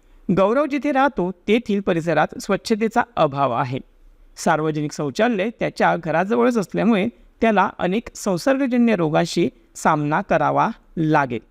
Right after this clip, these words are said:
उदाहरणार्थ विषमज्वर, अतिसार, कावीळ इत्यादी. तर बघा अशा पद्धतीने इथे आपण स्पष्टीकरण लिहिल्यामुळे हे आजार का उद्भवू शकतात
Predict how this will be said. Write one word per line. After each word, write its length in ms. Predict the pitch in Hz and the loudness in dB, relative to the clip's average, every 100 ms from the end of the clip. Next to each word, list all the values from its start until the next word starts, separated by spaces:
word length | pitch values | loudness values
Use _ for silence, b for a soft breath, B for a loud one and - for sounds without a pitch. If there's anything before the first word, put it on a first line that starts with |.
| _ _ _ _ _ - _ - _ | _ _ _ _ _ -20 _ -20 _
उदाहरणार्थ 540 | - 160 165 139 123 175 - _ _ | 2 2 2 0 -2 -4 -4 _ _
विषमज्वर, 600 | 160 160 247 214 175 143 160 _ _ | -4 0 2 0 0 -2 -2 _ _
अतिसार, 540 | - - 226 - 147 175 - _ - | -4 0 -2 2 0 0 -10 _ 0
कावीळ 340 | 147 131 170 233 _ | 0 2 -4 -6 _
इत्यादी. 400 | 208 - 139 117 - _ - b b b - | -6 -2 -2 -2 -8 _ -20 b b b 0
तर 80 | 214 | 2
बघा 200 | 247 170 - | 0 -2 -6
अशा 200 | 165 226 | -6 -2
पद्धतीने 580 | 240 220 226 240 233 165 | -2 0 0 0 2 2
इथे 320 | 170 175 214 | 0 0 0
आपण 180 | 196 202 | 0 -4
स्पष्टीकरण 640 | - 175 - 233 220 214 | -2 -4 0 0 2 0
लिहिल्यामुळे 540 | 190 156 180 196 135 - b b | 0 0 2 0 -2 -6 b b
हे 140 | - | -2
आजार 500 | 277 - 160 156 208 226 _ | 0 2 0 2 0 0 _
का 220 | 180 165 | -2 0
उद्भवू 460 | 254 240 175 165 156 | -2 -2 -2 -2 -2
शकतात 400 | - 247 - | 0 -2 0